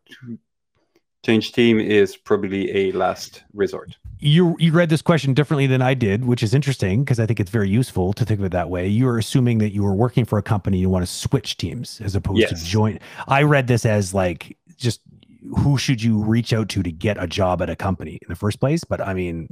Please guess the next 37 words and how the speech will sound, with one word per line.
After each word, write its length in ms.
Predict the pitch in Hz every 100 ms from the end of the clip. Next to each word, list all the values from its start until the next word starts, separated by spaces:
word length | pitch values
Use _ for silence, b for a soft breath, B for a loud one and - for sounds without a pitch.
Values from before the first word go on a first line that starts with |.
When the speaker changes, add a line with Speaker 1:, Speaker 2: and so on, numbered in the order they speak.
| -
Speaker 2:
you 240 | 90 113
could 160 | 120 117
read 180 | 127 120
it 100 | 110
either 220 | 104 95
way. 300 | 95 76 69
I'll, 180 | 104 127
I'll 160 | 135 160
answer 280 | 156 147
it 100 | 123
like 220 | 110 107 82
that. 340 | 101 101 101 _ B B B
Speaker 1:
Mm-hmm. 160 | 113 104
Speaker 2:
Um, 500 | 107 101 101 101 95 - -
so 580 | - 120 113 110 101 -
I 120 | 131
think 240 | - 156
that 160 | 135 131
when 180 | 127 127
you 160 | 123
have, 360 | 110 127 131 131
when 140 | 123
you're, 120 | 123 117
when 160 | 120
you're, 180 | 117 104 -
when 140 | 120
you're 120 | 107
interested 260 | 156 - 139
in 60 | 123
working 280 | 123 120
at 80 | 104
a 60 | 95
company, 520 | 107 92 90 80 82 B B B -
um, 300 | 101 90 85
usually 440 | 95 139 147 143
the 120 | 123
recruiting 1040 | 117 113 107 - - 127 139 151 147 151